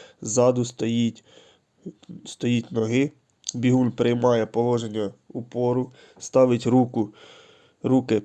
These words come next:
впритул до стартової лінії, пальці рук утворюють пружній звід, кисть паралельна лінії старту, прямі напружені руки роз-, розставля-, розставлені на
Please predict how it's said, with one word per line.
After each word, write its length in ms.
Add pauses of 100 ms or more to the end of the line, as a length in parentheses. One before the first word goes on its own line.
(360)
впритул 600
до 320
стартової 580
лінії, 400
пальці 600
рук 300
утворюють 760 (200)
пружній 480
звід, 460 (340)
кисть 360
паралельна 760 (260)
лінії 360
старту, 500
прямі 340
напружені 680
руки 400
роз-, 400
розставля-, 600 (1160)
розставлені 640
на 280